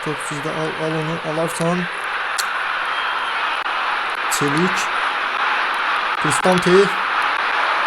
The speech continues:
Christensen. Çox gözəl oyuncudur Christ-, nə? Təriflədim ziblit. Christensen, top səndə,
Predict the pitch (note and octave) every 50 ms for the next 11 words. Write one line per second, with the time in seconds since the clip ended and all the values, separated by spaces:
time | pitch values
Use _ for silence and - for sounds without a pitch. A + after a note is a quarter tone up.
0 | - - - - - - - - - - - E3+ - - - G#3+ G#3+ G3+ E3+ -
1 | F#3 E3+ D3 C3+ C3 A#2+ G#2+ - - - - - - - - - - - - -
2 | - - - - D#3+ C3+ D#3 E3 D#3+ D#3 D3+ C#3+ - D3 C#3+ - D#3+ - - -
3 | - - - C#3+ E3+ - - - - - - - - - - - - - - -
4 | - - - - - G#3+ G#3+ G3+ F3 - G3 F#3 F#3 G3 F#3 E3 D#3+ D#3+ - -
5 | - - - - - - - - - - - D#3 D3+ - - E3+ E3+ D#3+ - -
6 | E3 F3 F3 - - - D#3+ C#3 - - E3 D#3+ D3+ D3+ D#3+ D#3+